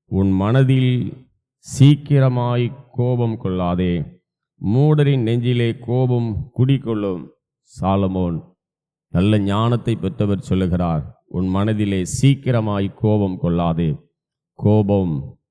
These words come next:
அது நிஷ்டூரம் உள்ளது, அது அழிவை கொண்டு வரும். எனவே, இந்த காலை வேளையிலே, "ஆண்டவரே, நான் வீணாக கோபப்படாதபடி நல்ல ஒரு மன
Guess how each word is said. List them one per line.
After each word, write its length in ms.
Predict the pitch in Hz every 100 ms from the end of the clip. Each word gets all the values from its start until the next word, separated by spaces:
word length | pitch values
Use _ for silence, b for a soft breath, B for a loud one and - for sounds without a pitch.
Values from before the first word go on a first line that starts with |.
| _
அது 240 | 85 87
நிஷ்டூரம் 680 | 90 98 - - 131 127 113
உள்ளது, 680 | 101 92 82 85 65 - _ _ _ _
அது 340 | 85 92 92
அழிவை 580 | 82 92 131 143 139 131
கொண்டு 260 | 101 101 98
வரும். 500 | 92 90 73 - - _ _
எனவே, 320 | 95 98 95
இந்த 180 | 90 87
காலை 420 | - 85 101 95
வேளையிலே, 600 | 87 90 90 90 87 82
"ஆண்டவரே, 720 | 76 92 92 90 87 82 - _ _ _ _
நான் 200 | - 87
வீணாக 540 | 92 107 113 110 113 110
கோபப்படாதபடி 1200 | - 110 107 90 92 90 87 85 87 85 76 - _ _ _
நல்ல 440 | _ 87 101 123 127
ஒரு 200 | 113 101
மன 560 | 87 101 113 113 92